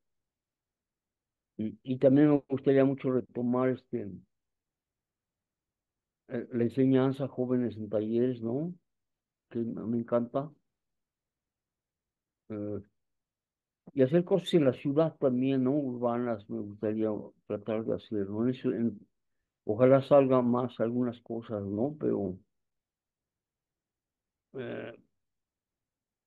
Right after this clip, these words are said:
batallo mucho con México, ¿no? En la cuestión cultural y política.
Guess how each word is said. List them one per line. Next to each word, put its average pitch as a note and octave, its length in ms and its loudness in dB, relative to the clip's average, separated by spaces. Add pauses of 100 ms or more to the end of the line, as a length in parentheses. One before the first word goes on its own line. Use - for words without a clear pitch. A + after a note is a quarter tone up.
(600)
batallo D#3+ 520 6
mucho F3+ 280 2
con C#3 180 2
México, C#3+ 440 -4
¿no? D#3+ 240 0
En G3 60 -2
la B2 80 -2
cuestión A#2+ 420 -6
cultural B2 720 -2
y A2+ 120 -14
política. A#2 720 -6